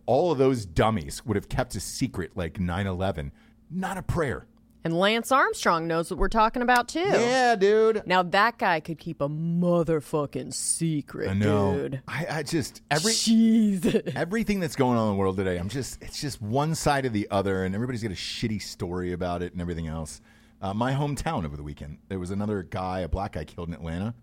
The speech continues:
Speaker 2: Mm-hmm.
Speaker 1: at a Wendy's, and they burned down the fucking Wendy's. Um,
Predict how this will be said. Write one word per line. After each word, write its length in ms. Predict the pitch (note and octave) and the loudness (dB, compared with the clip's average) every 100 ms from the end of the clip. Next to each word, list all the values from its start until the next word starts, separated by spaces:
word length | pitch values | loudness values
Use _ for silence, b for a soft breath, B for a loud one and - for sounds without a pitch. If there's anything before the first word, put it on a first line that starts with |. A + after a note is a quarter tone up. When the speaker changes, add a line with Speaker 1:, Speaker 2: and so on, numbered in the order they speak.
| - | -10
Speaker 2:
Mm-hmm. 160 | G3 F#3+ | -6 -6
Speaker 1:
at 100 | F2+ | -4
a 60 | F2+ | -2
Wendy's, 520 | G2+ A2+ F2 C#2+ - | 0 0 -2 -6 -6
and 80 | G2 | -4
they 60 | F#2+ | 0
burned 260 | A2 G#2 | 2 2
down 140 | G#2 F2+ | 0 -2
the 60 | |
fucking 400 | - G2+ - D#2+ | -4 -6 -6 -4
Wendy's. 420 | F2 E2+ C#2+ G1+ - B B B B - | -4 -4 -6 -12 -20 B B B B -6
Um, 360 | G2+ F#2 F2+ | -2 -2 -4